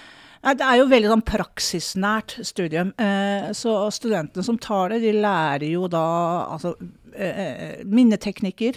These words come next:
eh, hvordan huske en fortelling, og lærer det å formidle, og så lærer de om forskjellige typer fortellinger. Eh, og vi jobber jo bare med tradisjonelle fortellinger, ikke fortellinger skrevet av, av forfattere, men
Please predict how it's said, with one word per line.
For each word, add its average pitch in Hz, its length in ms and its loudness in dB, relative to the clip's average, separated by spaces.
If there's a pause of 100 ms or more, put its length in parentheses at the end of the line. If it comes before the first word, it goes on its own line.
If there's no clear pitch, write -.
(140)
eh, 214 140 0
hvordan 185 300 -4
huske 190 280 -6
en 180 80 -6
fortelling, 220 580 -6
og 269 260 0
lærer 202 260 0
det 151 100 -4
å 175 80 -2
formidle, 202 480 -2
og 294 80 0
så 262 100 -2
lærer 220 340 0
de 160 80 -2
om 175 100 -2
forskjellige 170 720 -4 (100)
typer 165 680 -4
fortellinger. 139 680 -6 (520)
Eh, 202 160 2
og 202 120 4
vi 226 100 4
jobber 202 220 2
jo 185 60 -4
bare 185 160 0
med 160 100 -8
tradisjonelle 170 800 -2
fortellinger, 190 500 -6
ikke 180 120 -8
fortellinger 165 420 -6
skrevet 147 680 -8
av, 151 360 -6 (520)
av 170 160 -4
forfattere, 220 600 -6
men 196 420 -4